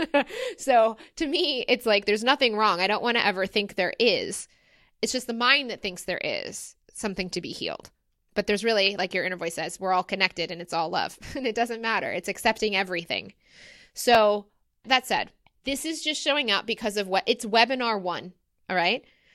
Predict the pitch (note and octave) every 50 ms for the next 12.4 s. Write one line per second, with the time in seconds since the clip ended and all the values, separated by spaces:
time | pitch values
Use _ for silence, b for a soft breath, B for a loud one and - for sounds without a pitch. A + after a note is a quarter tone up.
0 | b b b b b - A#3+ B3 C#4 - - - A#3+ A3 G3+ G3 F#3 F3+ D3+ -
1 | - F#3+ D#3 - - B2 A#2 B2 F#2+ D#2+ - _ _ _ - - C#4+ - - B3+
2 | E3 A#2+ - - _ _ - - - A#3+ G#3+ A3 G#3+ - - - D#4 E4+ F#4 F#4+
3 | F#4+ F4+ F4 D#4 C#4+ C4+ C4 - C4+ A#3 G3+ A3 A3+ - - G#3+ G#3 - G#3+ G3
4 | F#3 E3+ D#3+ F#3+ - - A#3 A#3+ C#4 D4+ b b b b b b b b b b
5 | b b b - C4+ D#4+ F4+ F4+ - - - - F4+ F4+ F4+ D#4+ D4+ C4 A#3 A3
6 | G#3+ G#3 G#3 E3 E3+ E3+ A3 A#3+ A#3+ - _ _ _ _ _ _ _ _ _ _
7 | - G#3+ G3+ - - B3 C4+ C#4+ D4 D4 - - D4 D4 C#4+ - - - - F#3+
8 | A#3+ C#4+ F4+ F4 F4+ F4+ E4+ E4 D#4 D#4 C#4+ C4 B3+ G#3+ A3+ B3 B3 A3 F#3+ F#3
9 | F#3 - - A3 G#3+ G#3 G3+ G#3 G3+ G3+ - - C4+ B3+ A3+ A3+ A3+ A3+ B3 C4
10 | C4+ C#4+ C#4 B3 A3+ G#3 G#3 G#3 G#3 G#3 G3+ G3 G3+ G#3+ A3 A3 G#3 - G3 G3
11 | - G3+ F#3+ F3+ - - F3+ F#3+ F#3+ F#3 F3+ - - F#3+ F3+ F3 F3 F3 - -
12 | B2 F#2 - - - - -